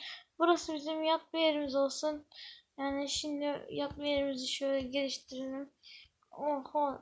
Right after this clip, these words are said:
bakın geliştirdik. Şöyle, şöyle, şöyle, şöyle bir şeyler yapabilir miyim? Dur, dur, dur, yanlış yaptım. Arkadaşlar hemen reklam.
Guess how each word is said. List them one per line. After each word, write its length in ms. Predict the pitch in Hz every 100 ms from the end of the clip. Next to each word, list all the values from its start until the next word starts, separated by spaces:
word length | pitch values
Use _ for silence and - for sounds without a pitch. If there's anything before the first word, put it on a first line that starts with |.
| _ 285
bakın 480 | 269 311 311 302
geliştirdik. 800 | 269 311 294 - 294 269 - 302 - _ - - - - _ _ _
Şöyle, 500 | - - 269 262 277 285 - - -
şöyle, 540 | - - - 302 285 269
şöyle, 520 | - 302 285 269 - _ -
şöyle 440 | - - 311 285
bir 60 | 254
şeyler 360 | - 262 262
yapabilir 460 | 262 262 277 294 311
miyim? 220 | 277 254 - - - - _ _ _
Dur, 200 | 320 311
dur, 260 | 320 330 262
dur, 140 | 330 302
yanlış 460 | 302 302 330 320
yaptım. 460 | 311 294 - 254 254 _ _ _ _ _ _ _ _
Arkadaşlar 600 | 294 294 330 339 - 320
hemen 300 | 311 311 320
reklam. 640 | 320 302 - 294 294 294